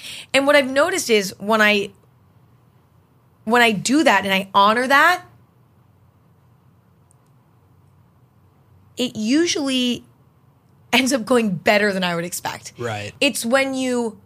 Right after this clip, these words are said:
Speaker 1: make a choice based on the status that it'll bring you, the money that it'll bring you. Weirdly, the audience feels that. They can feel that.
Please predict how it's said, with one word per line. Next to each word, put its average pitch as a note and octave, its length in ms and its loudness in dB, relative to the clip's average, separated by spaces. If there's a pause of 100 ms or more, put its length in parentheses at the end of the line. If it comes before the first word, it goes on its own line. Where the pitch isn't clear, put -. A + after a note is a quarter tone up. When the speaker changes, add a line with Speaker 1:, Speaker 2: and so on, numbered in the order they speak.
(140)
Speaker 1:
make C4+ 360 -2
a C4+ 80 0
choice G#3+ 800 -2 (120)
based G#3 320 0
on F#3 460 -2 (2000)
the G3 120 -4
status G3 420 -2
that G3+ 120 -6
it'll G3 140 -2
bring F#3 220 -4
you, F3+ 340 -4 (200)
the G3 120 -6
money F#3+ 260 -2
that F#3 140 -4
it'll F#3 140 -2
bring F#3 180 -4
you. F3 180 -4 (500)
Weirdly, F4+ 800 0
the A3+ 180 -6
audience F4 520 0
feels C#4 320 0
that. F#3 280 -2 (720)
They B3+ 140 2
can G4 180 -2
feel D4 240 2
that. F3 260 -2